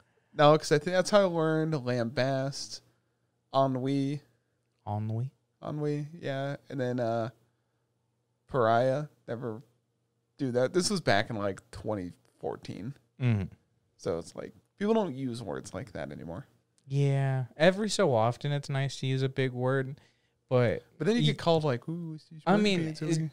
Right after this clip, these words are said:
Speaker 2: if you occasionally use a big word correctly within context, uh, because, you know, sometimes,
Speaker 1: Wow,
Speaker 2: like
Speaker 1: don't
Speaker 2: in this case with the whole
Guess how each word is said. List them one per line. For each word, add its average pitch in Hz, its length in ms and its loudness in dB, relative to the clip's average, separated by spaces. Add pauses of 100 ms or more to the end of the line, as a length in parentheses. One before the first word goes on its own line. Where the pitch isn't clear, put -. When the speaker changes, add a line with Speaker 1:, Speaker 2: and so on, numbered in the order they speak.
(140)
Speaker 2:
if 170 200 2
you 180 360 2 (100)
occasionally 190 840 2
use 143 380 0
a 139 40 2
big 127 360 0
word 110 560 0 (560)
correctly 143 840 4
within 120 480 2
context, 127 960 -2 (500)
uh, 131 200 6
because, 123 460 0 (320)
you 101 80 -10
know, - 80 -14 (160)
sometimes, 110 1040 0
Speaker 1:
Wow, 120 260 0
Speaker 2:
like 139 180 10
Speaker 1:
don't 147 100 2
Speaker 2:
in 147 60 0
this 147 180 0
case 135 280 2
with 131 140 0
the 123 60 0
whole 117 260 -2